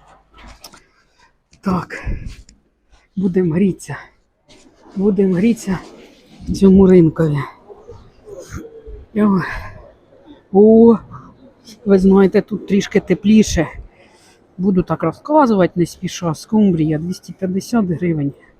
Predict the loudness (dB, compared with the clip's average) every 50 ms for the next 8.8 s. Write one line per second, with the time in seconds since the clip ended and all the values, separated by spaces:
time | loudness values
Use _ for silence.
0 | _ _ _ _ _ _ _ _ -6 -4 -2 -2 -2 -4 -8 -12 -8 -8 -8 -6
1 | -4 -6 -6 -6 -4 -2 2 4 4 4 6 4 4 4 4 2 0 -4 -10 -10
2 | -10 -10 -12 _ _ _ _ _ _ _ _ _ _ _ _ _ _ _ _ _
3 | _ _ _ _ _ _ -16 -16 -14 -10 -8 -8 -8 -8 -8 -8 -8 -8 -6 -4
4 | -2 -2 -2 -2 -4 -6 -12 -12 -8 -8 -6 -6 -6 -6 -8 -10 -8 -8 -6 -4
5 | -2 0 0 0 -2 -2 -4 -6 -6 -6 -10 -20 -20 -20 -20 -20 _ _ _ _
6 | _ _ _ _ _ _ _ _ _ -20 -20 _ _ _ _ _ -20 -20 -20 -20
7 | -20 -20 _ _ -20 -20 -18 -8 -4 -2 -2 -2 -4 -6 -8 -6 -6 -6 -8 -6
8 | -6 -6 -6 -4 -4 -4 -4 -6 -6 -8 -12 -14 -14 -14 -12